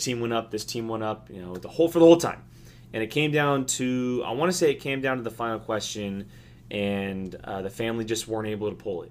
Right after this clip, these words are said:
They were not able to pull it. Um, or excuse me, they answered the question, and Corruption answered their five point to win,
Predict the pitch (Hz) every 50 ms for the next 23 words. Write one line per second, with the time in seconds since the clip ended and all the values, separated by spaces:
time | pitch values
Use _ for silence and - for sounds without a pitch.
0 | - - 101 95 92 101 107 110 110 117 123 123 120 117 - - 110 110 110 107
1 | 107 107 - - - - - - - - - - 98 98 95 95 92 90 87 85
2 | 82 80 - - - - - - - - - - - - - - 160 160 165 160
3 | - 226 208 170 131 101 85 - - - - - - - 143 170 - 175 185 190
4 | 190 - 190 170 165 143 - - 117 107 - - 117 110 110 110 120 113 107 -
5 | 131 135 135 131 - - 131 127 117 117 117 - 131 127 123 123 - 127 113 117
6 | 113 110 - - 117 113 113 - - 110 104 - - 104 95 95 120 135 131 113
7 | 104 98 98